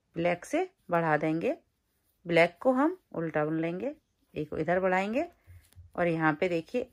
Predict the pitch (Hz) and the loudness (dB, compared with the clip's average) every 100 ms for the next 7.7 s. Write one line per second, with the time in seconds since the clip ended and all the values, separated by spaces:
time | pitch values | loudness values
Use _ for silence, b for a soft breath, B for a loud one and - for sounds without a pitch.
0 | 160 208 240 - - - _ _ _ _ | 0 0 0 -10 -20 -20 _ _ _ _
1 | _ _ _ _ - 165 165 202 359 - | _ _ _ _ -6 -2 0 0 -2 -4
2 | _ - 156 151 131 - _ _ 170 170 | _ -14 -6 -2 -2 -4 _ _ 0 2
3 | 180 190 247 208 269 427 _ b b b | 2 4 6 8 6 4 _ b b b
4 | b - 180 175 156 139 131 127 - - | b 2 6 8 6 4 0 -2 -6 -12
5 | - - - - 156 180 190 170 247 240 | -16 -20 -8 -2 0 0 0 4 6 6
6 | 226 277 208 160 165 196 185 294 - - | 4 2 4 4 4 -2 0 -2 -4 -12
7 | 156 - - 185 185 220 359 | -12 -10 -8 -6 -4 -6 -8